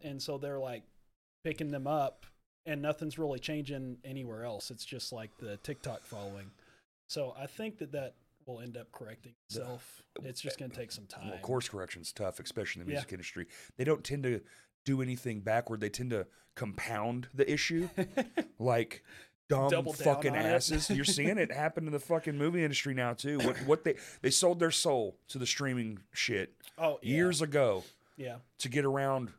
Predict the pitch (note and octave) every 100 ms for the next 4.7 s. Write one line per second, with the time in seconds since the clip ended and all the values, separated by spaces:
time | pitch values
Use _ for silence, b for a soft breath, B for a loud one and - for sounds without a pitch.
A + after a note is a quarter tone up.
0 | _ - D#3 C3 G#2+ - - _ - A#2+
1 | A#2+ - B2 A#2+ D3+ B2+ B2+ B2 B2+ A#2+
2 | B2 B2+ A#2+ A2+ G#2+ A#2+ B2 A#2 A#2 C#3
3 | F#3 F3 F3 - - - F#3+ G3+ F#3+ -
4 | B B B B2+ D3 E3+